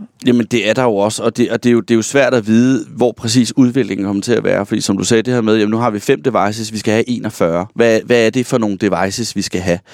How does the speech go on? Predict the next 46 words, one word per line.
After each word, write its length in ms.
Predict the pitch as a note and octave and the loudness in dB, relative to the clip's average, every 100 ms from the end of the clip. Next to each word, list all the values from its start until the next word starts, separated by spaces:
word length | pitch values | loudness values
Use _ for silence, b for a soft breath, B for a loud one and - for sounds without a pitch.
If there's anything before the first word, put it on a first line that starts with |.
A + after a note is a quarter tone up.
| B B | B B
Er 120 | G2+ | -2
det, 340 | - A#2+ A#2+ A2 | 2 2 4 4
øh, 640 | G2+ F#2+ F#2 F2+ F2 F2+ G2+ | 4 4 2 2 2 0 -2
en 60 | |
brille 380 | F2 G2 G2 B2 | 0 2 4 2
med 140 | A#2+ | 2
en 80 | G2+ | -2
chip 240 | - B2 B2+ | 0 -2 0
i? 140 | A#2 | 0
Er 140 | F2+ G2+ | 0 0
det 280 | G2 G2+ | 2 2
et, 120 | G2 F#2 | 2 0
øh, 120 | F#2+ | 0
Apple-ur 500 | G2 G2 C3 G2+ A2 | 0 0 -2 0 -2
og 80 | D#2 | -4
så 100 | G#2 | -4
videre? 260 | F#2+ G2+ G#2+ | 0 2 2
Og 160 | G2 | -2
kommer 220 | - G2+ F#2 | -4 -2 0
det 40 | |
overhovedet 180 | G#2 B2+ | 0 0
til 80 | A2+ | -2
at 60 | |
slå 160 | - G2 | 0 -2
igennem? 360 | E2 A#2+ - A2+ B B B B | 0 0 0 -6 B B B B
Men 100 | A#2+ | 0
altså, 180 | G#2+ A2 | 0 2
noget 120 | C3 | 2
af 40 | D#3 | 4
det, 140 | D3+ | 2
de 100 | A#2+ | 0
selv 240 | - E3 - | -2 -2 -2
siger, 260 | - G#2 | 0 2
altså, 240 | G#2 - G#2 | 2 -2 0
der, 80 | D#3 | 2
hvor 100 | D3 | 2
markedet 360 | B2+ A2 A#2+ B2 | 2 0 0 -2
er 40 | |
størst 300 | - G#2+ - | 0 0 0
lige 120 | G#2+ | 0
nu, 80 | F#2+ | 0
det 260 | F2+ B2+ G2 | 2 2 2
er 40 | |
inden 400 | G#2 F2+ G2 G#2 | 2 2 0 -2
for 360 | - G2 E2+ - | -2 0 0 -4
smartphones, 640 | - G#2 D#2+ - D2 C#2 | -4 -2 -2 -4 -6 -8